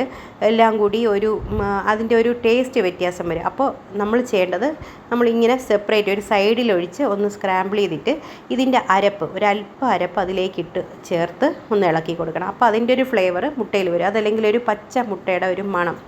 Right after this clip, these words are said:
നമ്മൾ വെറും മുട്ട സ്ക്രാമ്പിൾ ചെയ്തതിൻ്റെ ഒരു മണം വന്നു പോകും. നമ്മളപ്പോൾ ചെയ്യേണ്ടത് ഇങ്ങനെ സ്ക്രാമ്പിൾ ചെയ്ത്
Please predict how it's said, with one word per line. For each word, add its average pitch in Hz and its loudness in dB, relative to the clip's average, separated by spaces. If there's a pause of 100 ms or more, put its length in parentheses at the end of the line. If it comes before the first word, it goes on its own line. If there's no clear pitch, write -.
നമ്മൾ 202 0 (320)
വെറും 254 6
മുട്ട 208 0 (100)
സ്ക്രാമ്പിൾ 196 0
ചെയ്തതിൻ്റെ 190 0
ഒരു 180 -6
മണം 160 -4
വന്നു 156 -6
പോകും. 156 -4 (380)
നമ്മളപ്പോൾ 226 4
ചെയ്യേണ്ടത് 185 0 (180)
ഇങ്ങനെ 220 -2
സ്ക്രാമ്പിൾ 214 2
ചെയ്ത് 226 2